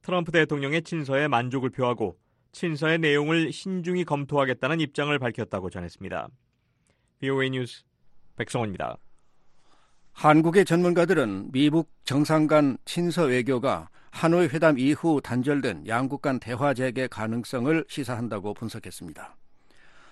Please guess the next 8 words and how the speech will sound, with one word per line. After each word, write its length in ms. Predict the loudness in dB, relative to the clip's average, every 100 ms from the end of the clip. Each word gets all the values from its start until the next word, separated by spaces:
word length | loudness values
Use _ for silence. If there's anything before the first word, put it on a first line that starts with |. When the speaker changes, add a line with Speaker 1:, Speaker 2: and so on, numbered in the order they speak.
| -10
Speaker 2:
북한의 320 | -4 2 2
친서 480 | 2 -2 -2 2 0
공개 300 | 2 0 0
시점이 560 | 0 -2 0 0 0 -8 -20 -12
북중 400 | -8 -6 0 2
정상회담 640 | 2 0 0 0 2 0 0
직후라는 580 | -4 -2 2 2 2
점은 320 | -2 -4 -6